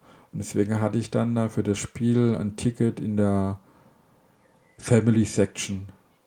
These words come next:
von Rod. Also der hat da, keine Ahnung, zwanzig, dreißig Tickets wohl für das Spiel besorgt und die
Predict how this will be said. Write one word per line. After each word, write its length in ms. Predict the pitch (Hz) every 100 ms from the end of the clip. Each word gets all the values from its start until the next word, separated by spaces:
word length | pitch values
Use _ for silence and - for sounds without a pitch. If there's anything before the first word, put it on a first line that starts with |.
| _ _ _
von 240 | - 101 92
Rod. 240 | 95 92
Also 440 | 85 90 92 92 92 - _ -
der 100 | 95
hat 80 | 101
da, 380 | 98 95 92 90 _
keine 260 | - 95 95 90
Ahnung, 340 | 92 95 92 -
zwanzig, 580 | - 98 98 - 101 -
dreißig 540 | - 98 101 98 -
Tickets 440 | - 123 127 - -
wohl 220 | 117 117
für 160 | 113 110
das 140 | 113
Spiel 320 | - 123 113
besorgt 600 | 113 110 - 113 110 107
und 140 | - 101
die 400 | 104 104 101